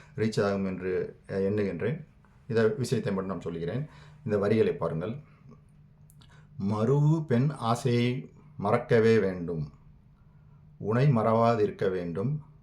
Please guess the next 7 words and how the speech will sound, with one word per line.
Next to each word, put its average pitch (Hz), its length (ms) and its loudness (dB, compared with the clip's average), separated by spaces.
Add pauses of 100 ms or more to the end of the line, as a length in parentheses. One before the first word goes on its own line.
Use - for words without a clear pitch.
மதி 107 300 2
வேண்டும், 117 380 2
நின் 110 240 2
கருணை 110 400 2
வேண்டும். 95 380 -4 (440)
நோயற்ற 143 720 4
வாழ்வில் 113 680 2